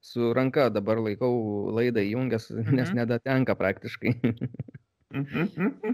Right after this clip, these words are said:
Speaker 1: Gerai, tai apie Bayerno varžybas su Stuttgartu pereinant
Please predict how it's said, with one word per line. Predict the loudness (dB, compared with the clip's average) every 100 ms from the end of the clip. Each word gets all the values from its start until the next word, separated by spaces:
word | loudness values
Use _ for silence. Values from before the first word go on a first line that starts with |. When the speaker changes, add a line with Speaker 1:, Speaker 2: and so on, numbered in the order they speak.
| -2 -6 -4 -4 -4 -2 2
Speaker 1:
Gerai, | 4 4
tai | 2
apie | 2 4
Bayerno | 4 4 4
varžybas | 2 -2 -2 -2 -2
su | -6
Stuttgartu | -8 -6 -4 -2 -2 -4
pereinant | -2 0 2 0 -2